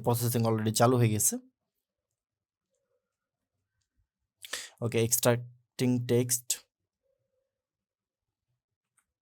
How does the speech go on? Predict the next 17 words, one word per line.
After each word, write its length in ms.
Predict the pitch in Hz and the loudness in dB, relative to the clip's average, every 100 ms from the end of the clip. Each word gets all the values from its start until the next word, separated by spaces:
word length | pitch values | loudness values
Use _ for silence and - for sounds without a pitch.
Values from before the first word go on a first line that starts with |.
| _ - | _ -8
হুম, 140 | 131 120 - | -6 -6 -4
এই 100 | 117 | -2
যে 120 | 113 92 | 0 0
আমাদের 240 | 120 120 120 | 2 2 2
হচ্ছে 320 | 117 131 120 120 | 2 2 2 2
প্রোফাইলটি 320 | 131 131 123 | 2 4 4
সেভ 220 | 120 120 110 | 4 6 6
হয়ে 140 | 107 | 4
গেছে 200 | 104 104 | 4 2
already। 280 | 104 110 233 - - - - - - _ _ _ _ _ _ _ _ _ _ _ | 0 -2 -4 -10 -20 -20 -20 -20 -20 _ _ _ _ _ _ _ _ _ _ _
তো 100 | 147 135 185 131 | 2 4 4 4
আমরা 140 | 131 | 4
হচ্ছে 200 | 135 147 | 4 4
এখন 300 | 131 123 160 254 - _ - _ _ _ _ _ _ - | 4 2 -2 -2 -8 _ -20 _ _ _ _ _ _ -2
আমাদের 400 | 135 123 123 120 117 - - _ _ _ _ - | 2 6 6 6 4 -2 -14 _ _ _ _ 0
এই 60 | |
যে 80 | 127 | 4